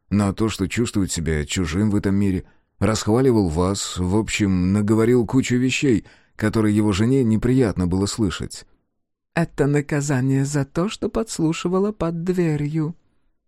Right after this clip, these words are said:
Speaker 1: "Нет, в самом деле, уверяю вас, она меня очень растрогала".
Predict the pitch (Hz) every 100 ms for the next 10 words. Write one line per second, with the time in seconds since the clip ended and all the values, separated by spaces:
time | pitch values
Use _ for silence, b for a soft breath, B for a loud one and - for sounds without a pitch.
0 | _ - 90 104 92 - 117 107 110 98
1 | 80 b b b b - 107 123 131 101
2 | 87 - 95 107 107 110 110 107 120 110
3 | 95 90 107 - 139 135 82 69